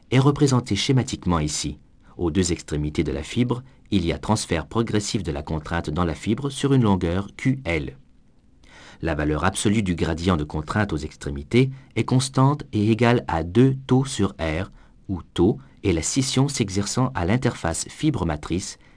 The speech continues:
et R est le rayon de la fibre courte. La contrainte est maximale dans la partie centrale de la fibre, et sa valeur est donnée par l'équation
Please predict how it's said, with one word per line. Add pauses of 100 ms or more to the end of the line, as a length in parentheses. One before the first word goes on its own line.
(120)
et
R (240)
est
le
rayon
de
la
fibre
courte. (1000)
La
contrainte
est
maximale
dans
la
partie
centrale
de
la
fibre, (400)
et
sa
valeur
est
donnée
par
l'équation